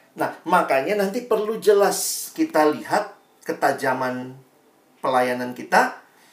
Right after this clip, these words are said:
Kalau P O fakultas itu mengerjakan P satu, P dua, P tiga, P empat, apakah P U I, P O U I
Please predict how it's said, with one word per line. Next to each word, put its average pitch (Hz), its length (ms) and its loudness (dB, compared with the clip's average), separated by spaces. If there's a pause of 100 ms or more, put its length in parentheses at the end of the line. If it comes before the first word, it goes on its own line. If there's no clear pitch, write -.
(120)
Kalau 302 320 4
P 196 160 2
O 180 80 2
fakultas 165 640 2
itu 156 240 -4
mengerjakan 135 640 -2
P 120 160 -2
satu, 135 400 -2
P 123 160 -4
dua, 131 240 -4
P 127 160 -6
tiga, 123 240 -4
P - 160 -4
empat, 139 560 2 (320)
apakah 226 640 2
P 226 480 4
U 196 160 -8
I, 233 560 -10
P 156 160 2
O 156 260 2
U - 60 -
I 127 320 -8